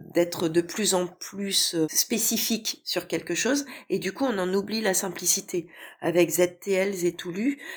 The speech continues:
l'idée, c'était vraiment ça, c'était d'aplanir les difficultés, de reprendre la base de la base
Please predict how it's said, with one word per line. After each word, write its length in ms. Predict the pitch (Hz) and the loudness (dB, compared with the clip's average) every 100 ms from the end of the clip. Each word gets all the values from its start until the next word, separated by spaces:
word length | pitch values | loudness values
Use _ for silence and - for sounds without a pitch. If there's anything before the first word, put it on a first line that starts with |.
| - | -10
l'idée, 420 | 175 170 160 233 | -6 -4 0 2
c'était 340 | 247 190 - 165 | 4 2 0 0
vraiment 340 | 160 185 214 | 2 0 2
ça, 260 | - 180 190 | 4 4 4
c'était 640 | - 156 - 185 233 - - 156 156 | 2 -2 -2 0 0 -2 -8 -18 -4
d'aplanir 800 | 190 202 202 196 202 202 165 - | -2 0 0 2 4 2 0 -4
les 180 | 180 170 | -2 -2
difficultés, 800 | 160 170 165 160 160 - 208 - - - 339 | 0 -2 -4 -4 -6 0 0 0 -4 -12 -2
de 60 | - | 2
reprendre 840 | 175 196 196 - 202 196 190 156 - | 4 4 2 -2 -4 -4 -4 -4 -2
la 180 | 156 | 0
base 540 | 156 170 196 202 160 - - | 2 4 2 0 -6 -10 -20
de 220 | 156 156 | -2 0
la 120 | 147 | 2
base 380 | 139 175 - | 2 2 0